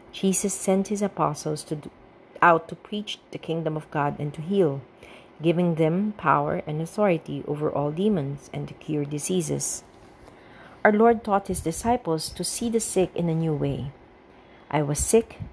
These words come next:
and you visited me." Whenever we take care of a person who is suffering,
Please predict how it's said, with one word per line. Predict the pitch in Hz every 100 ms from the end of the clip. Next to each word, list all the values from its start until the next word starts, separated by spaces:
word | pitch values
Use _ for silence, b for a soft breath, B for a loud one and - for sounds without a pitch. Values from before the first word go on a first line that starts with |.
| - -
and | 165 156
you |
visited | 143 175 - - 139
me." | 139 139 139 - - - - - B B B B B
Whenever | 180 185 185 196
we | 175
take | - 175 165
care | - 180 165
of | 160
a |
person | 143 220 262 - 131 143
who | 147
is | 143
suffering, | - 196 - 147 143 147